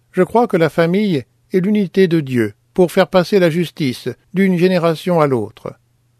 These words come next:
Je crois que cela est très clair dans le livre de Deutéronome, chapitre six, que Dieu ordonne la famille en tant qu'unité de base pour la conservation juste dans le monde, et elle doit transmettre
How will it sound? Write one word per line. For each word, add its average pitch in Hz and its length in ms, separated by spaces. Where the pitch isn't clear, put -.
Je 180 120
crois 220 320
que 175 160
cela 185 320
est - 20
très 143 240
clair 127 460
dans 131 100
le 180 140
livre 196 340
de 165 100
Deutéronome, 151 960
chapitre 170 520
six, - 440
que 175 100
Dieu 160 380
ordonne 202 360
la 180 100
famille 175 480
en 156 100
tant 196 300
qu'unité 214 420
de 170 140
base 123 580
pour 175 160
la 156 140
conservation 170 1040
juste 185 360
dans 165 180
le 165 100
monde, 120 520
et 202 80
elle 202 100
doit 185 180
transmettre 160 760